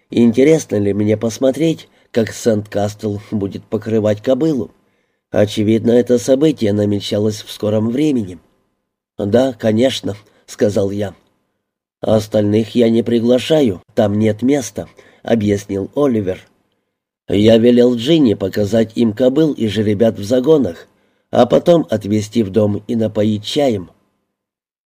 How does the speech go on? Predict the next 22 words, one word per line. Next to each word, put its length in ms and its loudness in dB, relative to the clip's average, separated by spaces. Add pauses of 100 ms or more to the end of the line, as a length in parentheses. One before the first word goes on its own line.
(360)
Никто 520 0
не 120 4
возразил 640 2
против 480 -2
предложенной 680 0
программы, 600 0 (400)
особенно 560 2
потому, 460 2
что 300 -2
Оливер 600 0
не 200 0
сказал, 460 0
куда 240 -2
мы 140 0
направляемся. 840 -2 (800)
Джудит 640 0
наверняка 640 4
предпочла 640 -2
бы 120 0
присоединиться 880 0
к 100 -16
нам. 280 -2